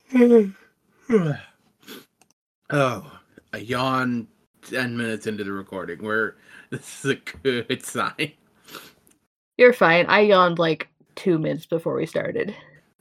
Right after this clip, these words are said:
Speaker 1: Uh, all right.
Speaker 2: I do not, I do not, uh, envy you editing this.
Speaker 1: No, especially because I've, I've got a very tight turnaround this time.
Speaker 2: <laughs>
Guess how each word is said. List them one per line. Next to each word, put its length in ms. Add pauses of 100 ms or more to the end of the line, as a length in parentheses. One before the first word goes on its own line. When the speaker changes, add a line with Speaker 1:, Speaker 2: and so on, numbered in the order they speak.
(100)
Speaker 1:
Uh, 720 (2750)
all 100
right. 300 (160)
Speaker 2:
I 60
do 100
not, 400
I 80
do 100
not, 300
uh, 640
envy 280
you 200
editing 460
this. 420 (600)
Speaker 1:
No, 920 (460)
especially 500
because 300
I've, 280
I've 200
got 180
a 80
very 380
tight 320
turnaround 560
this 200
time. 520 (760)
Speaker 2:
<laughs> 60